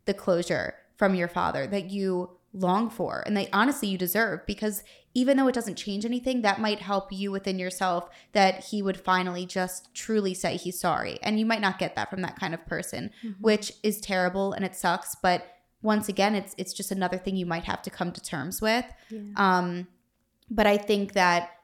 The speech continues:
Speaker 1: by you speaking out today, like, you and all of your siblings, it, it just, it shows a lot about you all and your character and your strength and your courage, because if you really look back, you guys went from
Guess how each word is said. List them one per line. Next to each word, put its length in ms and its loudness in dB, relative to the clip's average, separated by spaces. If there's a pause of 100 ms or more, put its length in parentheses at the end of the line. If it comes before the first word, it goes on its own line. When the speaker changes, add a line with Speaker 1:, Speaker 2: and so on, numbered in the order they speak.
(120)
Speaker 1:
by 100 4
you 200 4
speaking 520 -2
out 180 -2
today, 500 0
like, 180 -8
you 220 2
and 100 0
all 200 -2
of 100 -6
your 100 -6
siblings, 640 -2
it, 300 2 (480)
it 200 2
just, 520 0 (260)
it 160 -2
shows 400 2
a 100 -2
lot 420 2
about 520 2 (200)
you 320 0
all 260 4
and 140 -2
your 100 -2
character 420 -2
and 120 -4
your 100 -6
strength 500 -4
and 140 -4
your 100 -6
courage, 500 -4
because 480 -4 (520)
if 180 2
you 140 2
really 260 4
look 260 -4
back, 380 0
you 80 -2
guys 320 2
went 320 -2
from 400 0